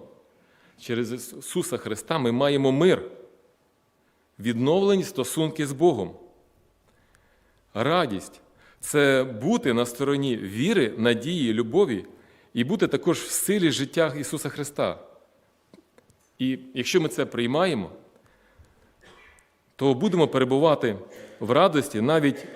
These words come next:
у найтемніші часи. Любов — це прояв любові в дії. Перше, це те, що Бог полюбив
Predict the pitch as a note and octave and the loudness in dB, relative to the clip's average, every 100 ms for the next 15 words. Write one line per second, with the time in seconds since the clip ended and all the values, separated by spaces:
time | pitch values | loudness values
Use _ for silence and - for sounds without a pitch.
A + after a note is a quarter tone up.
0 | - - - C3+ C3+ C3 - - C#3 C#3 | -18 -8 0 4 4 0 -8 -8 -2 0
1 | - A#2+ A#2+ D3 F3+ - D#3 C#3+ - _ | 0 -2 -2 -2 -4 -4 -8 -8 -14 _
2 | _ _ - - A2+ - F#2 E2 - _ | _ _ -14 -12 -10 -8 -10 -10 -20 _
3 | _ _ _ _ _ _ _ _ _ - | _ _ _ _ _ _ _ _ _ -6
4 | B2 C3+ C#3+ - - - _ _ - - | -4 0 0 0 -8 -20 _ _ -20 -20
5 | - E3 E3+ A3+ F#3 C#3+ A#2+ - - _ | -2 -2 2 4 4 2 -2 -14 -20 _
6 | _ _ A#2 C3 C3 F3 G3 D3 - - | _ _ 0 0 2 4 4 4 0 -8
7 | - A2 A2+ C3 D3+ F#2 D#2+ - - - | -18 -12 -10 -4 -4 -4 -8 -18 -20 -20
8 | _ _ _ _ _ - E3 D#3+ A2 - | _ _ _ _ _ 0 0 0 -6 -8
9 | A#2+ A2+ G2 - - _ C3 - D3+ F#3 | -6 -6 -6 -14 -20 _ -2 0 4 4
10 | F#3 - C#3 C#3 F#3+ A3 | 4 2 0 2 0 -2